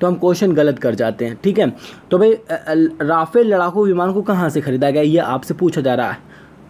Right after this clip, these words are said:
तो अगर आपको नहीं आता या आपके options देख के आपको थोड़ा सी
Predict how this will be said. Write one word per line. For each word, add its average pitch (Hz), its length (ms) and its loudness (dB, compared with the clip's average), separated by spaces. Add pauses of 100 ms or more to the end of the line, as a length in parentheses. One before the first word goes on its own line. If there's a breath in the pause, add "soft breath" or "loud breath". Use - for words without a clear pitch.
(200)
तो 160 80 2
अगर 165 260 2
आपको 165 420 -2
नहीं 170 380 2
आता 175 260 -2
या 180 220 2
आपके 160 560 -2 (220)
options 151 420 -2
देख 160 160 -2
के 185 60 -2
आपको 156 260 -2
थोड़ा 139 180 -2
सी 165 260 -2